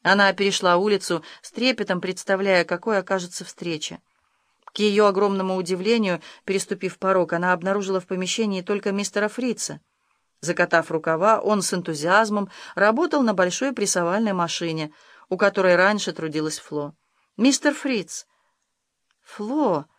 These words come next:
Он оставил пресс, подошел к ней и тепло поцеловал в щеку. «Господи,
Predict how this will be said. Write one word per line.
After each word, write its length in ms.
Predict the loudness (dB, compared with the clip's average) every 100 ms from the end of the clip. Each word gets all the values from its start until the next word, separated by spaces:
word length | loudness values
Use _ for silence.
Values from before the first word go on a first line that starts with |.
| _ _ _ _ -2
Он 140 | 2
оставил 440 | 2 4 4 4 2
пресс, 340 | 2 2 0
подошел 480 | 0 0 2 0 -2
к 80 | -2
ней 160 | -4
и 140 | -4 -8
тепло 300 | -6 -4 -4
поцеловал 480 | -6 -2 0 0
в 60 | -2
щеку. 500 | -4 -2 -2 -4 -8 _ _ _ -10
«Господи, 640 | 2 2 2 -2 0